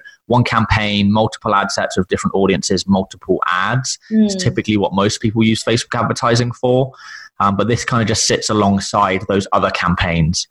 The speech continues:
Speaker 1: and is, um, you know, more specific for evergreen content, basically.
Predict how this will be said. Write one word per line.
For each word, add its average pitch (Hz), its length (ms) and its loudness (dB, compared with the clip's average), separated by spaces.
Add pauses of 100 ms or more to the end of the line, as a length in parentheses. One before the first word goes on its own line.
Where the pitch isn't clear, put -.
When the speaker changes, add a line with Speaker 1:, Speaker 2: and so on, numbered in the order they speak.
(280)
Speaker 1:
and 87 120 0
is, 85 240 0
um, 85 420 0
you 90 60 0
know, 87 100 2
more 95 280 2
specific - 540 -2
for - 160 -6 (280)
evergreen 92 480 0
content, 82 520 -2
basically. - 520 -2